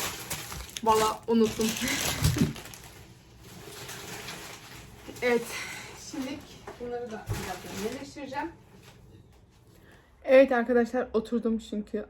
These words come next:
ayağımın tırnağını çarptım ve tırnağım ortadan kırıldı. Çok acıyor. Evet arkadaşlar,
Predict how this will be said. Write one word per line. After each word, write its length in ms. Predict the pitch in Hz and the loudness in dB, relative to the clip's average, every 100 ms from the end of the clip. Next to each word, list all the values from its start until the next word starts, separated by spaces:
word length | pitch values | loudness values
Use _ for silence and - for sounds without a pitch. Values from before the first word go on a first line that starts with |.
| - | 0
ayağımın 680 | 262 269 247 240 254 262 - | 4 6 4 4 2 0 -6
tırnağını 560 | - 339 233 233 254 269 | -2 0 2 4 4 2
çarptım 640 | 254 226 240 - 240 233 | 0 -2 -4 0 2 4
ve 280 | 214 226 220 | 4 2 0
tırnağım 440 | - 214 202 208 | 0 2 2 -2
ortadan 440 | 202 185 185 190 196 | -6 -8 -6 -8 -8
kırıldı. 380 | - 180 - - _ - - - - - | -8 -6 -8 -14 _ -16 -16 -20 -20 -20
Çok 200 | - - | -20 -12
acıyor. 300 | - - - - 320 - - - _ _ _ - - - - - - _ _ | -12 -12 -14 -10 -10 -12 -20 -20 _ _ _ -20 -20 -20 -20 -20 -20 _ _
Evet 380 | - 202 - - - | -6 -6 -6 -14 -4
arkadaşlar, 920 | 214 208 208 208 208 202 214 - - | -2 0 -2 -2 -2 -4 -6 -10 -20